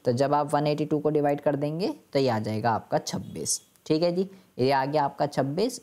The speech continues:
और ये आ गया आपका सोलह पॉइंट चौदह। ये बात आपको जो है सबसे पहली बात तो ध्यान रखनी है। सबसे पहले मैंने मीन निकाला है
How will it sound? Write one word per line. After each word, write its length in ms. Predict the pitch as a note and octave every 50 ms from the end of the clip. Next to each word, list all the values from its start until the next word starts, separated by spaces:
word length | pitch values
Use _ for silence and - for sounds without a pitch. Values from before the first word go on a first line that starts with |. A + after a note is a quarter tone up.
| - _ -
और 120 | C3 C3
ये 100 | C#3 C#3
आ 100 | C3 A#2 A2
गया 180 | A2+ C3 B2+
आपका 240 | A2+ A2 - - E3 F3+
सोलह 320 | - - A#2+ A2 A2+ G#2+
पॉइंट 300 | - - A#2 C3+ D3+ D3+
चौदह। 380 | - B2 - - F2+ - - - - _ _ A#2+
ये 160 | A#2+ D3 D#3+
बात 220 | C#3+ C3+ C3+ - C3+
आपको 260 | B2+ - - - B2+
जो 140 | B2 A#2 C3+
है 120 | - D4+ - - - - - - - _ -
सबसे 220 | F3 D#3+ - F3+
पहली 180 | E3 D3 C#3 C3+
बात 200 | C3 A#2+ - -
तो 60 | D#3
ध्यान 280 | D#3 D3 B2+ A2+ G#2 B2+
रखनी 320 | - - - - G#2 F#2+
है। 160 | F#2 F#2+ A2+ A#2 - - _ _ _ _ _ _ _ _ _ _ _ _ _ _ -
सबसे 320 | - D#3+ D#3 - - G3
पहले 240 | F#3+ E3 C#3+ C#3+ D3
मैंने 220 | D3 B2+ C#3 D3+
मीन 280 | E3+ E3 C#3 B2+ B2 A#2
निकाला 380 | A2+ A2 A2+ - D2+ - - -
है 240 | - B2 A2+ -